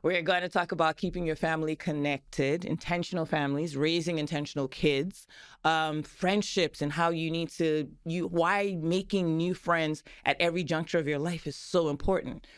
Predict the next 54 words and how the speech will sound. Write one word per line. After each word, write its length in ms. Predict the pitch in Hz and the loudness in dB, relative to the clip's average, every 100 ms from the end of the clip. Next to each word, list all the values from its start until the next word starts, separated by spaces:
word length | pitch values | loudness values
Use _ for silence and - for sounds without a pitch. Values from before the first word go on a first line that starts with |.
| - | -10
We're 200 | - 175 | -2 0
gonna 180 | 226 269 | 2 0
have 260 | 240 240 202 | 0 0 2
guests 280 | 220 320 - | 0 0 0
that 140 | 165 | 0
are 60 | 143 | 2
gonna 200 | 147 143 | 0 0
come 240 | 170 147 | -2 0
on. 160 | 139 - | -2 -2
I'm 180 | 156 160 | -4 -2
not 180 | 175 - | -2 0
mentioning 420 | 156 147 156 143 | -2 -2 -2 0
names 280 | 143 160 165 | 0 -2 -2
now 120 | 196 | -2
because 240 | 180 139 | 0 -2
I 80 | 127 | -2
can't 200 | 127 147 | -2 -2
even 160 | 139 135 | -2 -4
promise 380 | - 143 151 - | -2 -2 -2 -2
who's 200 | 151 - | -4 -2
coming 280 | 147 143 | -2 -2
and 80 | 135 | -2
who's 140 | 143 139 | -4 -2
not 180 | 143 | -2
coming, 260 | - 170 185 _ - | -2 -4 -6 _ 0
but 120 | - | 2
I 60 | |
can 160 | 180 165 | 2 0
promise 260 | 165 151 - | 0 -2 -2
two 120 | 208 | -2
people, 400 | 196 - 113 - - - | -2 0 -2 -2 -18 -6
my 100 | - | -2
husband 400 | 147 147 139 214 240 - | 2 0 0 -2 -4 -4
and 100 | 156 | 0
my 80 | 143 | 0
son. 260 | - 131 - _ - | -2 -6 -6 _ -10
Those 360 | 143 208 262 - | 2 2 2 -2
two 220 | 165 151 | -2 -2
for 160 | - | 0
sure. 400 | 147 - 208 143 - - - | -2 2 2 2 -2 -14 -8
If 120 | - | -4
they 80 | 180 | 0
want 140 | 170 180 | 0 -2
to 40 | |
sleep 280 | - 160 - | -4 -4 0
at 120 | 131 | -2
night, 200 | 135 120 | -2 -4
they 120 | 143 - | -4 -4
<laughs> 100 | - | 0
have 180 | - - | 0 0
to 120 | - | -4
show 220 | 247 - 208 240 - | -6 -4 2 2 2
up. 140 | - | -2
<laughs> 40 | - | -4